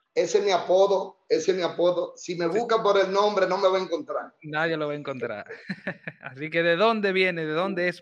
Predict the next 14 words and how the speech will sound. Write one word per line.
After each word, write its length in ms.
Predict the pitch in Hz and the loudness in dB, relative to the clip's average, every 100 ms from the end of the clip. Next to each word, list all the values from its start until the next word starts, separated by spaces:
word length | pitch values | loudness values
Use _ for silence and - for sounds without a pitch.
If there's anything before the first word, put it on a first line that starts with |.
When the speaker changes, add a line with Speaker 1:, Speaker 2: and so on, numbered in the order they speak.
| _ | _
Speaker 2:
Pachi? 340 | 147 139 156 | 0 0 0
Speaker 1:
No, 320 | 170 160 127 - - _ _ | 2 2 2 -4 -14 _ _
no. 260 | 139 135 - - _ _ _ _ _ _ _ _ _ _ _ _ _ _ _ _ _ _ _ _ _ _ _ _ _ _ _ | -12 -12 -12 -20 _ _ _ _ _ _ _ _ _ _ _ _ _ _ _ _ _ _ _ _ _ _ _ _ _ _ _
Bueno, 500 | 156 175 151 113 - _ _ _ _ - | 4 4 2 -2 -8 _ _ _ _ -20
yo 280 | 127 190 208 | 2 4 6
nací, 760 | 226 175 170 214 220 214 - _ _ _ _ _ _ | 4 2 -2 -2 -2 -4 -12 _ _ _ _ _ _
eh, 800 | 156 160 160 156 156 147 135 123 _ _ _ _ | 0 2 2 0 0 -2 -4 -10 _ _ _ _
en 180 | 151 160 | -4 -2
San 300 | 151 147 147 | 0 2 4
Lázaro. 640 | 151 165 - 123 117 95 - _ _ _ _ _ - | 4 2 0 -4 -4 -8 -12 _ _ _ _ _ -2
Esa 400 | 143 147 170 180 | -2 2 2 4
es, 360 | 190 190 - | 2 0 -6
viene 260 | 156 175 185 | -2 0 0
siendo 800 | - 180 185 190 175 160 - - | -2 -2 0 0 2 2 2 -8